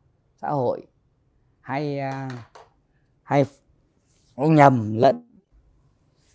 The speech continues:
giữa cái mê tín và tín ngưỡng. Thường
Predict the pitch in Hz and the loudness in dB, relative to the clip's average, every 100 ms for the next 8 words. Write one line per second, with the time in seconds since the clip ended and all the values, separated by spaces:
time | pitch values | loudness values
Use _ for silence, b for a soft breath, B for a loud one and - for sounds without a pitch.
0 | _ _ _ 135 131 113 - 151 160 - | _ _ _ -4 -4 -4 -4 -6 -8 -14
1 | 143 147 147 156 165 160 160 143 151 208 | -12 -10 -8 -6 -6 -8 -6 -6 -4 -6
2 | 254 - _ _ _ 107 110 104 113 139 | -14 -20 _ _ _ -6 -6 -6 -8 -10
3 | 160 147 180 _ _ _ _ _ _ _ | -8 -8 -10 _ _ _ _ _ _ _
4 | _ _ _ _ - 143 139 | _ _ _ _ -4 0 0